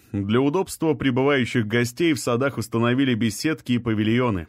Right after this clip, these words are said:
а также фонтаны с вином и шоколадом. Это все-таки был бал Сиренити. Были также и театральные представления, которые давали нуклейские актеры-люди.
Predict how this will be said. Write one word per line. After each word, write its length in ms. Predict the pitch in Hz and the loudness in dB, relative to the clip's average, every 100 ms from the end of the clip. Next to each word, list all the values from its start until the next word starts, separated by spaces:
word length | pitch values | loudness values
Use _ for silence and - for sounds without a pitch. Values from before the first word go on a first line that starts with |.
| _ | _
а 160 | 110 143 | -4 -2
также 400 | 208 190 131 147 | -2 -2 -2 -2
фонтаны 640 | - 123 113 143 165 175 | 0 0 0 0 -2 -2
с 120 | 139 - | -2 -2
вином 360 | 113 127 147 | 0 0 0
и 40 | 120 | -2
шоколадом. 680 | 107 117 117 131 95 85 - _ | -4 -2 0 -2 -4 -10 -16 _
Это 320 | 101 131 170 | -2 0 -2
все-таки 560 | 131 - 123 127 120 131 | -4 -2 -2 -2 -4 -2
был 260 | 110 117 | 0 0
бал 300 | 107 107 104 | 0 0 0
Сиренити. 800 | 98 - 113 98 92 92 - - - _ _ _ _ _ - | -2 -2 0 0 -2 -6 -8 -16 -16 _ _ _ _ _ -8
Были 240 | 180 202 | -2 0
также 380 | 120 120 104 110 | 2 0 0 -2
и 20 | |
театральные 580 | 95 110 107 139 113 95 | 0 0 0 0 0 -2
представления, 800 | 95 95 - 110 110 185 180 165 | -4 -8 -2 0 0 0 -2 -2
которые 380 | 147 131 143 135 | -2 -2 -2 0
давали 360 | 123 139 139 | 0 0 0
нуклейские 600 | 123 135 123 120 - 117 | -2 -2 -2 -4 -2 -2
актеры-люди. 880 | 113 - 117 120 113 113 110 104 101 | -2 -2 -2 0 0 0 -2 -4 -6